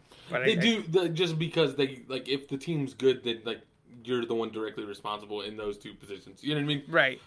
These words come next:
Speaker 2: Like, if your team is good and your team runs the ball a lot, it's because your running back's good. So offense or Rookie of the Year. You know what I mean? If your team
Speaker 1: Yeah.
Speaker 2: passes a lot and your quarterback's good and he's a rookie, then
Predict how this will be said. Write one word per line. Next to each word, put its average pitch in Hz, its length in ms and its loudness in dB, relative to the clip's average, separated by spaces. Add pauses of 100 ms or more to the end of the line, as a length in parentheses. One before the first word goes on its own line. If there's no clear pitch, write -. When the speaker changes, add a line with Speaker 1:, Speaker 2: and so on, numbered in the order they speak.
(140)
Speaker 2:
Like, 175 200 2
if 170 160 2
your 190 140 8
team 202 400 2
is 139 180 0
good 131 340 6
and 113 180 -4
your 113 120 -2
team 123 220 -6
runs 117 200 -4
the 120 80 -6
ball 117 240 0
a - 20 0
lot, 147 240 2
it's 123 120 -6
because 131 300 -4
your 117 100 -2
running 110 220 -2
back's 98 240 -8
good. 104 220 -8
So 113 180 -6
offense 113 400 -2
or 113 240 2
Rookie 117 320 -2
of 104 60 -6
the 104 80 -8
Year. 98 180 -8
You 123 140 -2
know 139 80 2
what 139 40 0
I - 20 0
mean? 135 200 -4 (300)
If 143 120 2
your 165 100 0
team 180 160 0
Speaker 1:
Yeah. 151 140 6
Speaker 2:
passes 160 240 -2
a 185 60 -4
lot 196 340 4
and 139 200 2
your 123 140 -4
quarterback's 151 500 0
good 180 180 2
and 135 100 -6
he's 131 160 -4
a 147 60 -8
rookie, 151 500 -4
then 123 300 -4